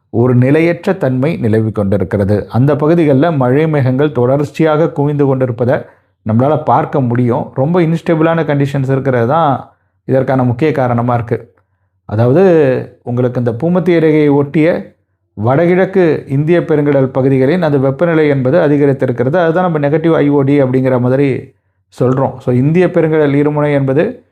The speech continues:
எதிர்மறையான கட்டத்தில் இருக்கிறது. அதே சமயம், லா நினாவுக்கான அமைப்பு என்பது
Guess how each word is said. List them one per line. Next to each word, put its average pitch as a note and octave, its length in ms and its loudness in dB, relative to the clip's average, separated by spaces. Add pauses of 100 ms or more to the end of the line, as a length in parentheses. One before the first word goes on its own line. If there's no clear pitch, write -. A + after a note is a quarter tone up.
(160)
எதிர்மறையான F3+ 920 0
கட்டத்தில் C#3+ 380 -2
இருக்கிறது. B2+ 600 0
அதே E3 260 2
சமயம், F#3 540 0 (320)
லா C#3 300 2
நினாவுக்கான F#3 580 0
அமைப்பு D3 500 -2
என்பது C#3 540 -2